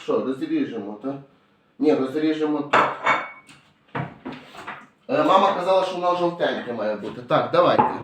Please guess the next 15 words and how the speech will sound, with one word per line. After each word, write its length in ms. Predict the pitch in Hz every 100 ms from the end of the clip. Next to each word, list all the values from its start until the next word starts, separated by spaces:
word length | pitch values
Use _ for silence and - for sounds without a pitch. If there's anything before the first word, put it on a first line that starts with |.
| - - -
Так, 260 | 120 98 -
так, 220 | 95 92
так. 360 | - 196 196 - - _ _ _ _ _ _ _ - - _ - _ _ _ _ _ _
Ох. 380 | - 113 117 - - - - - _ - - - - - - - - - _ _ _ _ _ _ _ _ _
З 40 | 123
одної 320 | 127 151 175
сторони, 540 | - 160 151 156 160 160
коли 160 | 160
ти 140 | 160 147
вроді 280 | 160 151
знімаєш... 640 | 147 147 151 156 151 - - - _ 123
На 100 | 135
вертикальну 800 | 147 - 143 - 180 208 170 139
зйомку, 540 | 135 135 120 113 127
то 640 | 117 139 135 135 139 139